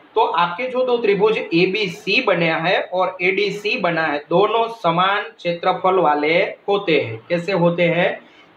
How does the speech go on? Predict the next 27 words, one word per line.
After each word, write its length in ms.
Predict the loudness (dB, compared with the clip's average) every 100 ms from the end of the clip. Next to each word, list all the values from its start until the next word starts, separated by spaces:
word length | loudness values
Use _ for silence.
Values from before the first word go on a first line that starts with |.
| -4
समान 400 | 0 0 -2 -4
क्षेत्रफल 680 | -8 -2 0 2 0 0 -2
वाले, 280 | 0 -2 0
तो 120 | 2
उसे 320 | 2 2 0
समक्षेत्री 720 | 0 -2 -2 -2 -2 2 2
कहते 320 | 2 -2 -2
हैं। 360 | -4 0 -2 -4 -18 -20 _ 0
तो 260 | 0 0 -2
इसका 680 | -4 -4 0 2 2 -2 -2
हम 200 | 0 2
यहाँ 280 | 2 2
लागू 340 | 2 0 0 -4
करें, 460 | -2 0 0 -2 -6 _ _ _ -2
परिणाम 380 | 0 2 0 -2
को 140 | 0
उपयोग 440 | 0 2 2 2
करें, 280 | 2 0 0
तो 140 | 0 -2
हमारे 380 | 0 0 0
दो 280 | -2 2 2
त्रिभुज 460 | 2 0 2 2 2
बीडीई 920 | 0 0 2 0 -2 -6 -2 -2 -2
और 180 | 0 0
डीईसी, 760 | 0 -4 -6 -10 -6 -2 -2 -2 -10 -20 _ -2
ये 200 | 0 2
दोनों 500 | 2 2 2 0 -2